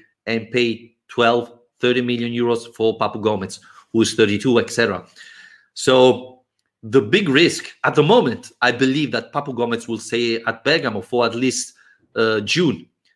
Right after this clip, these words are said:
because a lot of teams have been linked to him, uh, Inter, Roma, even Juventus. But all, all these teams said, "Financially, we cannot allow to pay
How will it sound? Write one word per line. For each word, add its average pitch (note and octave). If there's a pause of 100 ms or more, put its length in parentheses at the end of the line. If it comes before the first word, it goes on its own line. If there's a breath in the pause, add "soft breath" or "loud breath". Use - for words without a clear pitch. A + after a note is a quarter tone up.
(220)
because A2+ (580 soft breath)
a A#2+
lot E3
of D#3+
teams D#3+
have C#3 (280)
been B2
linked E3+
to E3+
him, E3+ (320 soft breath)
uh, G2+ (100)
Inter, A#2
Roma, A2+ (200 loud breath)
even C3+
Juventus. B2 (640)
But D3+ (320)
all, D#3+
all F#3
these D3
teams D#3
said, G#2+ (680)
"Financially, F3
we C3+
cannot D3+ (400)
allow C3+
to C3+
pay C3